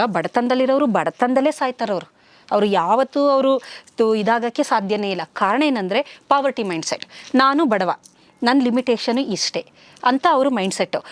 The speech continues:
ಆದ್ರೆ ಅದೇ ಬಡವನಲ್ಲಿ ಯಾವನೋ ಒಬ್ಬ ಇರ್ತಾನೆ, ಅವನು ಬುದ್ಧಿವಂತವನು, ಅವನು "ನಾನಲ್ಲ, ನಾನು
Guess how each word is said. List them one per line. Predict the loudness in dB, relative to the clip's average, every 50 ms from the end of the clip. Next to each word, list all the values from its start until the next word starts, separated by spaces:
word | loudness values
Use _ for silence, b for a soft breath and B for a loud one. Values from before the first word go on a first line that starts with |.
| B B B B
ಆದ್ರೆ | 2 2 2 2 -2 -2 -2 -2 -4 -6 -12 -20 -10 -4 -2
ಅದೇ | 0 2 2 2 2
ಬಡವನಲ್ಲಿ | 2 0 0 0 0 0 -2 -2 -2 -2 -2 -2 0
ಯಾವನೋ | 0 2 2 2 2 2 2 2 2 2
ಒಬ್ಬ | 0 0 0
ಇರ್ತಾನೆ, | -2 -2 -4 -4 -4 -4 -4
ಅವನು | -4 -6 -4
ಬುದ್ಧಿವಂತವನು, | -2 0 0 2 0 0 -2 -2 -4 -6 -6 -8 B B B B B B
ಅವನು | 2 2 2 2 2 2 0 0
"ನಾನಲ್ಲ, | -2 -2 -2 0 0 2 0 0 -2 -2 -4 -4 -2 -2 -4 -4 -8 -12
ನಾನು | -8 -4 -2 -2 0 0 -2 -2 -4